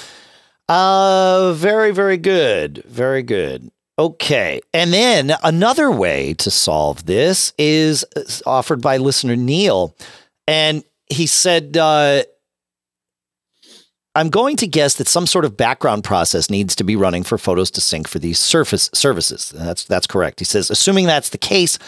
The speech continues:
and that the process can be identified," which I believe it can. I think it's Photo Assets D or, and maybe f-, also Photo Library D.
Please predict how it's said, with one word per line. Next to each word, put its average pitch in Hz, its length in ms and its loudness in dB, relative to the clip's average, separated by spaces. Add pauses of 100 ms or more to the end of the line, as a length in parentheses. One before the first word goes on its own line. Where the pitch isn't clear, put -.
(360)
and 196 320 2
that 190 160 2
the 143 60 0
process 143 480 0
can 131 140 0
be 113 140 2
identified," 82 680 0
which 87 180 0
I 98 60 2
believe 90 300 0
it - 100 -2
can. 87 220 -2
I 73 80 -4
think 90 160 -2
it's 87 120 -2
Photo 92 440 2
Assets 82 380 0
D 90 480 0
or, 78 100 -4 (100)
and 85 180 0
maybe 95 260 2
f-, - 180 -4
also 90 300 2
Photo 90 280 -2
Library 82 400 0
D. 95 220 -2